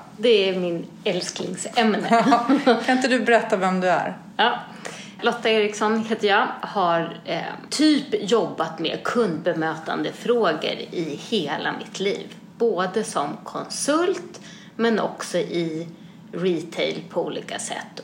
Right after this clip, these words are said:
Speaker 1: Kommer också från hotell- och restaurangbranschen, och jag tror att det är därifrån, den skolan, det första extra jobbet på hotell där jag faktiskt fick lära mig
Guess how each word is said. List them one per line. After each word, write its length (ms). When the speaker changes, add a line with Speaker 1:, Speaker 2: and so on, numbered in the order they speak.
Speaker 1:
Kommer 300
också 300
från 220
hotell- 380
och 60
restaurangbranschen, 1000
och 60
jag 160
tror 140
att 120
det 80
är 160
därifrån, 800
den 320
skolan, 960
det 100
första 520
extra 540
jobbet 680
på 280
hotell 680
där 100
jag 160
faktiskt 500
fick 160
lära 360
mig 160